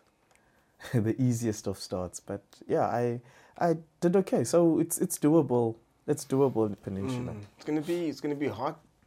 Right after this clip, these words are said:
Speaker 2: then as well, right?
Speaker 1: Um, yeah,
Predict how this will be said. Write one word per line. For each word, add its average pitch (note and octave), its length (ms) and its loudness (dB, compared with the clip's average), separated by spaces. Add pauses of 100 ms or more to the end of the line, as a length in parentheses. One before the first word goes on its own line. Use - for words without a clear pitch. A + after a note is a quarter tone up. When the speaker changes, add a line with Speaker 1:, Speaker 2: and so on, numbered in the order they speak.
(260)
Speaker 2:
then A2+ 280 -6
as G#2+ 160 -10
well, G#2+ 180 -10
right? A2+ 220 -10 (1300)
Speaker 1:
Um, F3+ 360 4 (640)
yeah, F3+ 420 2